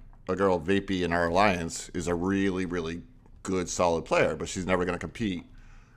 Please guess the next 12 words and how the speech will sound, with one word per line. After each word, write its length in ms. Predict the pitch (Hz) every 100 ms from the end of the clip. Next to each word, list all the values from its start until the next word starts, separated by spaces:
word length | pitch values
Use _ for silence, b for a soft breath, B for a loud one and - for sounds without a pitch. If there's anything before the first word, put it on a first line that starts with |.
| b
you 80 | 87
know, 120 | 82
with 160 | 90
the 160 | 82 85
upper 280 | 90 - 76
echelon. 520 | 123 - 80 73 85 - b b b b b b -
But 420 | 85 82 - -
people 300 | - 117 98
in 60 | 92
her 220 | 82 101
weight 240 | 92 107
class, 460 | - 135 160 - -